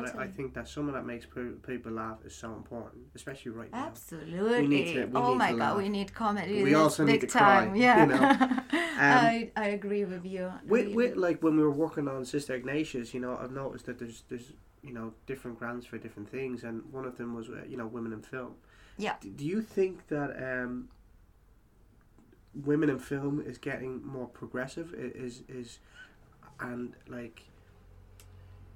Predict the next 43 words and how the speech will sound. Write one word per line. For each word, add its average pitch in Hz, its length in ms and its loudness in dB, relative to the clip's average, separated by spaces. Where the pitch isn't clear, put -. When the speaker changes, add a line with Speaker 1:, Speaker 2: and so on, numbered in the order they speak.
Speaker 1:
is 143 200 -2
there 139 100 -4
more 135 240 -2
opportunities 147 720 -2
now, 160 240 -4
and 127 180 -6
will 131 160 -2
there 139 80 -6
be 147 80 -4
more 151 260 -4
opportunities, 151 760 -4
or 127 220 -8
is 123 60 -8
it 120 80 -8
something 143 340 -8
that 131 120 -8
we 117 80 -14
still 131 300 -10
have 127 260 -10
to 120 200 -8
fight 117 280 -10
for? - 220 -20
Speaker 2:
I 320 120 -2
think 415 240 -2
there 302 160 0
are 381 220 2
more 262 260 2
opportunities 208 840 -6
now 226 220 0
because 247 380 -2
there 254 160 0
is 240 120 -2
a 220 60 -6
big 262 220 -4
focus, 311 680 -2
you 220 80 -4
know, 226 240 -2
there 233 180 -2
are 196 100 0
programs 247 680 -2
created, 226 800 -6
uh, 208 300 -4
for, 202 680 -2